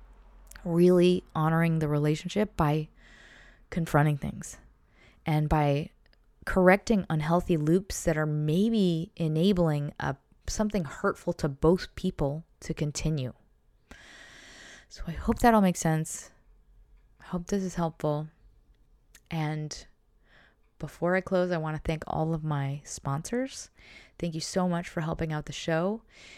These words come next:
Anyone who wants to make a donation, you can head to yay with me dot com and click donate, or you can head to patreon dot com slash Sarah May B. And if not, totally understand.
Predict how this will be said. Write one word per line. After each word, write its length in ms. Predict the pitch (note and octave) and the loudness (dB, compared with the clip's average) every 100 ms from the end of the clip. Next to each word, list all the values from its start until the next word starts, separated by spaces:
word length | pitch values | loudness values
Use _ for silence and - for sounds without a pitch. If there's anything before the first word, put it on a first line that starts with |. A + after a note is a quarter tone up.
| - - | -16 -6
Anyone 360 | F3 F3 E3+ D#3+ | -4 -2 -2 -2
who 140 | E3 | -2
wants 300 | D3+ D3+ - | -4 -6 -10
to 120 | - | -8
make 180 | D3+ C#3+ | -6 -6
a 40 | C#3+ | -6
donation, 540 | C#3+ D#3+ G3 - G3 | -4 -2 -2 -2 -4
you 60 | E3 | -2
can 160 | D#3 | -4
head 180 | D3+ D3+ | -4 -4
to 100 | D3 | -4
yay 280 | D3 D#3 D#3+ | -2 0 0
with 180 | D#3+ D#3+ | -2 -4
me 140 | D3+ | -6
dot 260 | D3 C3+ - | -6 -8 -8
com 320 | E3+ E3 D#3+ | -6 -4 -6
and 100 | D#3 | -6
click 240 | D#3 - | -8 -4
donate, 420 | G3+ G3 G3 F#3+ - - | 0 2 2 -2 -6 -4
or 140 | B3+ | -2
you 100 | B3+ | -2
can 160 | G#3+ F3 | -2 -2
head 180 | E3+ - | -2 -2
to 280 | D#3+ D3+ - | -4 -4 -4
patreon 680 | - F3 - F3 E3 E3 E3 | -4 -4 -6 -6 -4 -4 -6
dot 180 | D#3 - - | -6 -10 -12
com 440 | D#3+ D#3 D#3+ D#3+ | -8 -6 -6 -6
slash 320 | - G1+ - | -8 -10 -10
Sarah 280 | - D#3+ D#3 | -6 -4 -4
May 160 | D3+ D3+ | -4 -4
B. 340 | D#3+ F3+ G3 _ - - - | -4 -6 -8 _ -20 -20 -10
And 100 | E3 | -6
if 140 | E3 | -2
not, 320 | F#3+ G#3+ A3+ - - - _ | 0 0 0 -8 -20 -20 _
totally 580 | - G3+ G#3 G#3 G#3 G#3 - _ - | -4 0 2 2 0 -2 -10 _ -8
understand. 680 | F3+ E3 - G3 G3+ G3+ | -6 -6 -2 0 0 -2